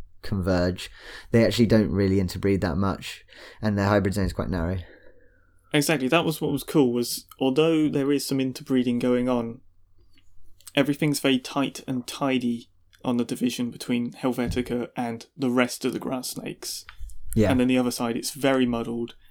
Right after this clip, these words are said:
Speaker 2: and there's much more gene flow in and out both ways with those lineages, and it's a much,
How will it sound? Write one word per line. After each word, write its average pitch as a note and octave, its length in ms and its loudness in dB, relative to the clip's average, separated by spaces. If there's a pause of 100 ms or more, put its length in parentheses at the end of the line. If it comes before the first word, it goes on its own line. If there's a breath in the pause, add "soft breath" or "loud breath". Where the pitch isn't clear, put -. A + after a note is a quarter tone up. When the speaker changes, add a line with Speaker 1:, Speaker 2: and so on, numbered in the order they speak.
(100)
Speaker 2:
and A#2 200 -6
there's A2+ 160 -6
much B2+ 280 -2
more A#2+ 380 2 (300 soft breath)
gene B2+ 240 2
flow A#3 160 -4 (100)
in C3+ 140 2
and B2 100 0
out - 420 -6 (560)
both A#2+ 280 2
ways A#2+ 260 2
with A#2 100 -4
those A#2+ 220 -4
lineages, B2+ 680 -4 (260 soft breath)
and C3 100 -4
it's B2+ 140 -6
a B2+ 40 -2
much, C3 460 -2